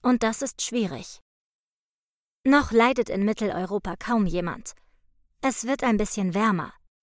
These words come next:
Das scheint vorläufig alles zu sein. Doch uns drohen Horrorszenarien, die uns auf dramatische Art bewusst machen könnten,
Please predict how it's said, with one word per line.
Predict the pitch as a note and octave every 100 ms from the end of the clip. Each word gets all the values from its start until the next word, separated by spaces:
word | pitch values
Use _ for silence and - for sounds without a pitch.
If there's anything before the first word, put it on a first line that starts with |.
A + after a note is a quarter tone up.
| _ _
Das | A3+ C4+ B3+
scheint | - A#3+ A3+
vorläufig | - B3+ D4 C#4+ C#4+ -
alles | C4+ C4 F3+ -
zu | - E3
sein. | F3+ E3 G#3+ _ _ _ _ _ _ _
Doch | A#3+ -
uns | - A#3 -
drohen | - G#3+ B3 A#3+ G#3+
Horrorszenarien, | B3+ G#3 F3+ - F#3 G3+ F#3 F3 E3+ A3 - - - -
die | A#3+ C#4
uns | C4 -
auf | - -
dramatische | F#3+ F#3+ G#3 A#3+ C4 - A#3
Art | G#3 -
bewusst | - G3+ A3+ - -
machen | F3 F#3+ F#3
könnten, | G3 F#3 - A3